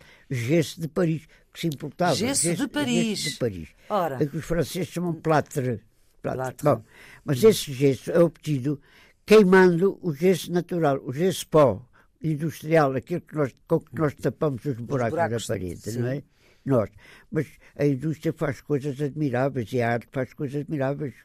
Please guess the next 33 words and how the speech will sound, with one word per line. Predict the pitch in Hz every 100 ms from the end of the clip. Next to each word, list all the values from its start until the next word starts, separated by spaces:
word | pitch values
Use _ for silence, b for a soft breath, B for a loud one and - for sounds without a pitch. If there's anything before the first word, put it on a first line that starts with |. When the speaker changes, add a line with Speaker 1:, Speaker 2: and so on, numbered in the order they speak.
| 147
Speaker 1:
com | 160
Speaker 2:
Uhum. | 143
Speaker 1:
o | 151
gesso. | 139 110 - 113 _ b b -
O, | 135 -
o | 117
estuque, | - - 160 - -
por | 127
exemplo, | 104 110 139 151 - - _ -
Speaker 2:
Uhum. | 185
Speaker 1:
estuques | 196 180 175 123 117
artísticos. | 139 110 220 - 147 113 b b b _
Speaker 2:
Claro. | 156 165 190
Speaker 1:
Estuques | 127 131
artísticos. | 202 220 - 202
Speaker 2:
Aqueles | 233 214
tetos | 254 254 -
trabalhados. | 220 214 226 320 226 175
Speaker 1:
Aqueles | - 139 -
tetos | 165 165 -
trabalhados, | 156 139 139 160 170
Speaker 2:
Uhum. | 160
Speaker 1:
aquelas | 151 117
paredes | - 143 170 -
trabalhadas. | 147 135 117 101 - _ B B B B B -
Outra | 190 - 180
Speaker 2:
Uhum. | 170
Speaker 1:
utilização | 151 - 180 147 165 180 175
do | 156
gesso | 143 160 170 -
é | 220
a | 214
medicina. | 214 - - 226 180 185